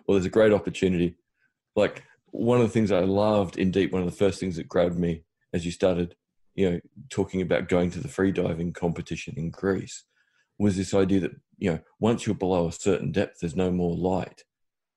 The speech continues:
and all your senses start caving in and disappearing.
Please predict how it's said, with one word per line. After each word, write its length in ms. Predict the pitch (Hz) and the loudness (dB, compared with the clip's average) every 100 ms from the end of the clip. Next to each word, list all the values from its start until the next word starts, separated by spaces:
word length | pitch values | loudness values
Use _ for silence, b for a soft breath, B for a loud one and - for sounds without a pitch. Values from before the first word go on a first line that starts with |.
| - | -2
and 220 | 90 87 | 0 2
all 140 | 101 101 | 2 2
your 120 | 87 | 2
senses 480 | - 110 107 95 - | 0 -2 -2 -8 -8
start 320 | - 78 - _ _ - | -4 -4 -6 _ _ -4
caving 400 | 92 85 85 85 | 0 0 0 -2
in 120 | 80 | -2
and 120 | 82 | -6
disappearing. 720 | - - - 85 76 80 | -10 -16 -6 -4 -4 -6